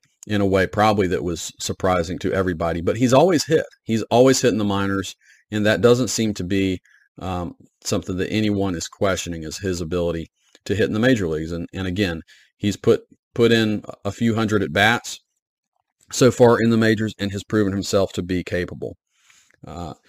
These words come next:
so, you know, it, this decision certainly is frustrating, and it's frustrating, uh, more so because it seems like Grissom and Shoemake both did enough in spring training to earn the job, right? And when you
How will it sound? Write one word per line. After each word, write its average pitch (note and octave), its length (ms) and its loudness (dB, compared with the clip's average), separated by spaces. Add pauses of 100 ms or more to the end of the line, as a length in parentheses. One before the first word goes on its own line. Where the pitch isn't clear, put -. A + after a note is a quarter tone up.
(260)
so, C#3+ 260 8
you C#3 160 6
know, C3 160 6
it, C3 160 4 (140)
this C#3+ 280 4
decision A#2 540 2
certainly B2 480 2
is G#2 480 4 (420)
frustrating, A2 760 4
and A#2 80 4
it's - 100 -2
frustrating, B2+ 720 6 (400)
uh, G2 280 0 (120)
more D3 320 6
so A2+ 260 8
because G#2+ 460 2
it - 100 -2
seems B2 360 4
like G2+ 160 4
Grissom G#2 360 0
and G#2+ 220 -2
Shoemake G2 460 -2
both G2+ 440 2
did G2 200 4
enough G2 480 -2
in F2+ 160 -8
spring C#3 500 0
training A2 480 0 (400)
to A#2 240 0
earn A2+ 280 2
the G2+ 100 2
job, F2+ 420 0 (500)
right? G2 280 4
And G#2 120 0
when G#2 160 2
you A#2 300 4